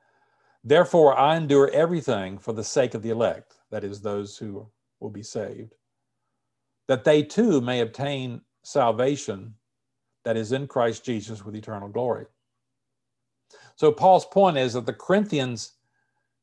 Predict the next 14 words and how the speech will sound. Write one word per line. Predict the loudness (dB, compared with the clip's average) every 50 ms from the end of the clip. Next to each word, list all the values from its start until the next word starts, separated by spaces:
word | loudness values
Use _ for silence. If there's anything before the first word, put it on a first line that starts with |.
| _ _
would | 2 4 4 4
also | 6 6 6 6 6 6 4 2 2 2
come | 2 0 -2 -2 -2 -2 0 0
to | -2 -2
experience | -2 -4 -8 -6 -4 -2 -2 -2 -2 -6 -8 -8
an | -8 -8 -8 -6
infusion | -8 -10 -8 -6 -6 -4 -4 -6 -6 -4 -4
of | -4 -6 -6
divine | -4 -2 0 0 0 0 -2 -4
strength. | -6 -10 -12 -8 -6 -4 -2 -2 -4 -6 -8 -12 _ _
That's | -8 -8 -6 -6 -6
what | -6 -6
he | -6
wants. | -6 -4 -2 -2 0 -2 -2 -6 -10 -16 -20 -20 -20 -20